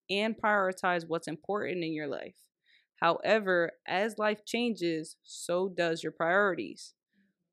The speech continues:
What once was a non-negotiable may no longer be realistic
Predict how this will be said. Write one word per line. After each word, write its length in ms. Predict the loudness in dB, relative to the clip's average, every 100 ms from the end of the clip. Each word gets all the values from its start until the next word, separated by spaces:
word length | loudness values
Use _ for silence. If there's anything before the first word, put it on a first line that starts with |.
| 0
What 220 | 0 2
once 340 | 0 0 -2
was 180 | -2 -2
a 60 | 0
non-negotiable 960 | 0 -2 -4 -2 -2 -2 -2 -2 -4 -4
may 160 | -6
no 180 | -4 -4
longer 320 | 0 0 0
be 240 | -4 -6 -2
realistic 640 | 0 0 -2 -2 -2 -2